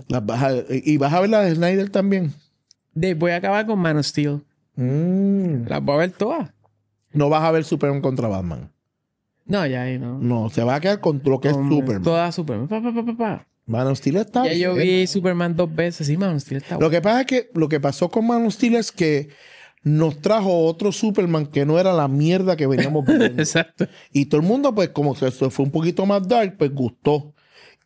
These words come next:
Speaker 1: Pero se sabía que ese mundo no se iba a sostener solo.
Speaker 2: Eh, no.
Speaker 1: Este, porque iban a empezar a fallar, porque está sacando, porque Superman es ese personaje, aunque es una mierda de película, pero ese es Superman.
Speaker 2: Ujú.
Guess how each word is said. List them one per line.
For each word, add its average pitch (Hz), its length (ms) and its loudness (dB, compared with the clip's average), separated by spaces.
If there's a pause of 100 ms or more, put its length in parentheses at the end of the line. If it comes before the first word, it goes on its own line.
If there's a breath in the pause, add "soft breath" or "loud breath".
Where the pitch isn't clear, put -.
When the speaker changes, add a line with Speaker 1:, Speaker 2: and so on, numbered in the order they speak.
(300)
Speaker 1:
Pero 147 640 2 (220)
se - 200 0
sabía 160 380 2
que 226 100 -2
ese 214 160 0
mundo 202 360 2
no 165 120 2
se 185 120 0
iba 180 120 4
a - 40 -2
sostener 175 440 -2
solo. 131 400 -2 (200)
Speaker 2:
Eh, 123 180 -2
no. 131 300 0
Speaker 1:
Este, 143 640 2 (140)
porque 147 260 0
iban 147 160 2
a 175 60 2
empezar 180 360 0
a 175 80 0
fallar, 143 520 0
porque 131 180 -2
está - 200 -2
sacando, 190 640 0 (1000 soft breath)
porque 175 360 -2
Superman 202 560 2
es 208 140 0
ese 208 240 2
personaje, 185 500 2
aunque 180 260 2
es 139 100 -2
una 175 260 4
mierda 208 340 4
de 214 60 2
película, 202 440 0
pero 143 140 0
ese 139 160 -2
es - 60 -4
Superman. 113 600 -2
Speaker 2:
Ujú. 165 240 -2